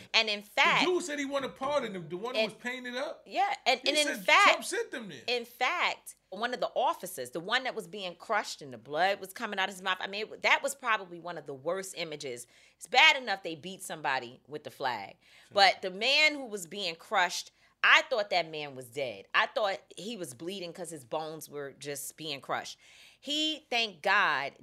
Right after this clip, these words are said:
Speaker 1: did not sustain any injuries. And he said he was shocked. But I saw him on the news saying that as the insurrectionists, the criminals, the terrorists, the thugs were there, they were telling
Speaker 2: Militia.
Speaker 1: him,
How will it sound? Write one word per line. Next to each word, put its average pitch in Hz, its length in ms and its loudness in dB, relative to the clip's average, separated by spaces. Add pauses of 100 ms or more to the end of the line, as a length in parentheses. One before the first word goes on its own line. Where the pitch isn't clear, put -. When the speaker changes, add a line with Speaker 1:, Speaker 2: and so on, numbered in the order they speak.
Speaker 1:
did 185 180 -4
not 202 220 0
sustain 175 540 -8
any 190 280 -12
injuries. 139 580 -14
And 170 100 -2
he 262 120 -2
said 214 220 2
he 226 220 -4
was 240 260 -4
shocked. - 540 2 (280)
But 196 120 2
I 269 100 4
saw 294 280 0
him 269 180 -8
on 220 100 -6
the 190 80 -8
news 254 580 -10
saying 208 440 -4
that 170 300 0 (300)
as 330 500 6
the - 120 -10
insurrectionists, 202 1040 -4
the 180 100 -2
criminals, 143 680 -6
the 147 100 -18
terrorists, 160 840 0 (340)
the 175 80 0
thugs 170 680 2 (300)
were 185 280 0
there, 170 600 2 (340)
they 269 240 6
were 339 140 0
telling 330 480 0
Speaker 2:
Militia. 180 180 -2
Speaker 1:
him, 208 380 0